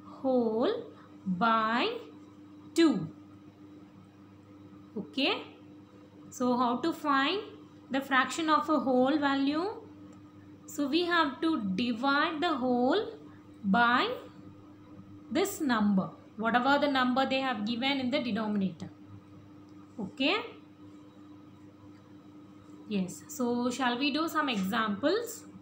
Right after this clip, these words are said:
Yes. First example,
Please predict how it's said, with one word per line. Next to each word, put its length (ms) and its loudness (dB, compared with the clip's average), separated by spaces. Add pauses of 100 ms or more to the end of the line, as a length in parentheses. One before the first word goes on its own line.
(800)
Yes. 420 -4 (580)
First 320 2
example, 760 0